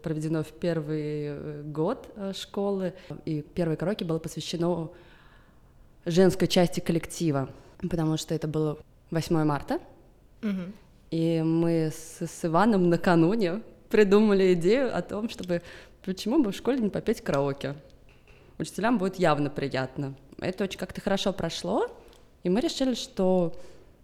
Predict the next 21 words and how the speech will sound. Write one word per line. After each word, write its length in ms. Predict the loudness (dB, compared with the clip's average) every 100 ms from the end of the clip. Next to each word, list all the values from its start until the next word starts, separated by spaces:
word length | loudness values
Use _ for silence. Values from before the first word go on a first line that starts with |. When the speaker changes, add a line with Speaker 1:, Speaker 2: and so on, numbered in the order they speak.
| -6
Speaker 1:
блин, 280 | -2 0 -2
а 40 |
классно 360 | -2 -2 2 2
будет, 260 | 4 0
если 180 | 0 -2
мы 120 | -2
будем 360 | 0 -2 -2 -6 -10 -20 0
петь 240 | 2 2
периодически, 680 | 2 4 2 -2 -6 -8 -10 -8
э, 220 | -4 -2
все 160 | -2 2
вместе, 380 | 4 4 2 -4
всей 180 | -4
школой. 480 | -4 0 2 2 0 -6 -16 -20 -14
Это 180 | -10 -10
стало 280 | -4 -4 -4
постоянной 540 | -6 -4 -2 0 0
традицией. 680 | 0 -4 -4 -8 -10 -10 -10 -6
Каждая 300 | -6 -4 -4
пятница — 460 | -2 0 -2 -2
караоке. 600 | -4 -2 0 -2 -4 -8